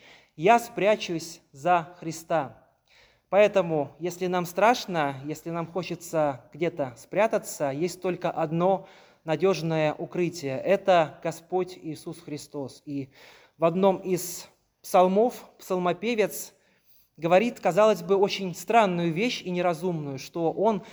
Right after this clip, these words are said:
хотел бы укрыться в шатре Господнем, в скинии Господней. Если мы вспомним, как выглядела эта скиния, мы поймём, что это никакая не крепость,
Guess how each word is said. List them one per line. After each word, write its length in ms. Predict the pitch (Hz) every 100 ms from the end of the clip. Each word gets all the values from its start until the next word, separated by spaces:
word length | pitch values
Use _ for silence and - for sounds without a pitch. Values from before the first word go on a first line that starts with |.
| - - _
хотел 440 | - 196 262 262
бы 380 | 190 208 196 180 -
укрыться 800 | 202 - 196 254 - - 196 185 175
в 40 |
шатре 360 | - 185 185 214
Господнем, 720 | 165 160 - 208 151 143 135
в 40 |
скинии 600 | - 214 196 170 143 135
Господней. 680 | 156 156 - 175 143 127 123 - _ - - _
Если 280 | 175 214 208
мы 120 | 208
вспомним, 480 | 202 - 240 202 180
как 480 | 185 175 175 - -
выглядела 460 | 160 202 175 175 170
эта 240 | 185 185
скиния, 720 | 175 - 254 294 240 165 139 131
мы 440 | 156 190 214 - _ _ _ _ _ _ _ -
поймём, 320 | 190 220 247
что 220 | 196 190
это 420 | 190 185 165 156 147
никакая 640 | 180 208 226 208 180 151
не 120 | 160 -
крепость, 640 | 185 208 202 170 - -